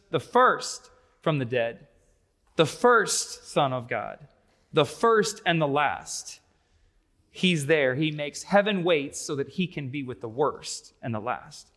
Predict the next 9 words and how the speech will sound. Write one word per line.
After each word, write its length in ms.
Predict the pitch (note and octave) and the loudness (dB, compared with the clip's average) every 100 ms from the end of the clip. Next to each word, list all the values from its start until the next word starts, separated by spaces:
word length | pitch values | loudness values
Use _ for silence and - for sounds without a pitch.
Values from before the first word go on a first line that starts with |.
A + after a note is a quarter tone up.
| _ _ _ _ _ _ _ _ _ _ | _ _ _ _ _ _ _ _ _ _
Jesus 380 | - F#3+ D3+ - | 2 4 4 -2
takes 500 | F3+ F3+ - - - _ - | 0 -2 -2 -12 -14 _ -2
the 80 | C3 | -2
worst 720 | B2+ D#3 C3 C3+ - - - _ _ _ _ _ - | 0 0 0 -4 -12 -14 -20 _ _ _ _ _ -8
and 80 | A#2+ | -6
he 80 | A#2 | -6
puts 240 | A#2+ D3 | -6 -8
her 100 | A2+ | -8
first. 540 | B2 - - - - | -14 -14 -14 -16 -20